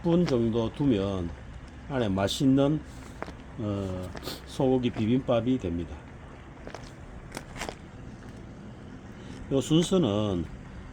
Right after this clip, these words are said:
요런 식으로, 요 순서가 요 딱 돼,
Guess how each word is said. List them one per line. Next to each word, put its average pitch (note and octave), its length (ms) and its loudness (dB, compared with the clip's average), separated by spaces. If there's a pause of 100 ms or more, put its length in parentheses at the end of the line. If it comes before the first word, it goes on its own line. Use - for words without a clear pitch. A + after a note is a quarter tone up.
(120)
요런 C#3+ 220 6
식으로, G2+ 420 0 (1300)
요 G#2+ 60 -4
순서가 C3+ 460 2
요 B2 140 6
딱 G#2 240 -4
돼, B2+ 100 0